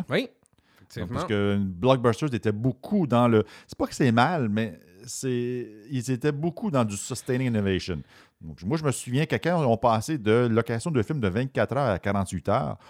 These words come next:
Speaker 2: wow !
Speaker 1: Hmm.
Speaker 2: Hey, on était-tu content ? On peut le garder le film une journée de plus. C'est fou !
Speaker 1: Hmm.
Speaker 2: Pendant ce temps-là, euh, il y a une petite compagnie qui s'appelait Netflix
Speaker 1: Hmm.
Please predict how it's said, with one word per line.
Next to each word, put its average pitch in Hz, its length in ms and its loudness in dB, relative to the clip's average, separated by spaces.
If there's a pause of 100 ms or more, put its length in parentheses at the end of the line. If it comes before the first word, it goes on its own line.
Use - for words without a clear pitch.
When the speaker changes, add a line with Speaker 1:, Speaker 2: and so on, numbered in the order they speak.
(160)
Speaker 2:
wow ! 78 160 -6 (720)
Speaker 1:
Hmm. 127 120 -8
Speaker 2:
Hey, 90 280 0
on 76 80 -8
était-tu 82 220 -10
content ? 90 420 -4
On 92 60 -2
peut 95 260 -2 (220)
le 90 160 -4
garder 85 240 -4
le - 40 -6
film 110 160 -2
une 92 60 -4
journée 98 240 -4
de 82 60 -8
plus. 82 440 -8
C'est - 200 -14
fou ! 190 440 0
Speaker 1:
Hmm. 151 120 -4 (460)
Speaker 2:
Pendant 120 220 4
ce - 60 -6
temps-là, 117 200 6
euh, 104 540 4
il 92 60 -2
y 95 40 0
a 98 60 2
une 92 160 -4
petite - 160 -16
compagnie 98 180 -4
qui 113 60 -8
s'appelait 92 240 -4
Netflix 92 480 -4
Speaker 1:
Hmm. 208 100 -2